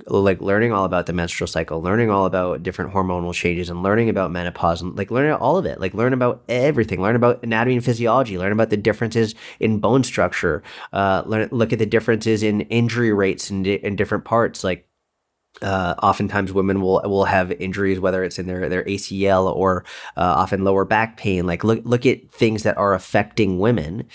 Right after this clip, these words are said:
and that, well, you then will probably be undereducated on things pertaining to men. Cool. You've just established yourself as the leading person for training women. So great. That's, that's,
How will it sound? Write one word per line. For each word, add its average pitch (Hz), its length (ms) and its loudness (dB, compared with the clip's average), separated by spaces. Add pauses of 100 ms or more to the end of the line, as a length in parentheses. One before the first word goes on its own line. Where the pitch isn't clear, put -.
(320)
and 104 380 2
that, 113 400 2 (360)
well, 113 280 2
you 107 320 0
then 113 340 0
will 107 140 2
probably 107 560 0
be 101 280 -6
undereducated 104 1200 0
on 98 260 2
things 95 260 0
pertaining 98 520 0
to - 120 -4
men. 113 540 -2 (460)
Cool. 190 580 0 (320)
You've 120 300 0
just 135 200 0
established 117 640 0
yourself 107 380 0
as 107 140 0
the 110 180 0
leading 104 600 -2
person 98 640 -2
for 95 280 2
training 95 520 0
women. 135 320 0 (280)
So 92 440 0 (180)
great. 120 380 0 (100)
That's, 95 240 0
that's, 110 380 0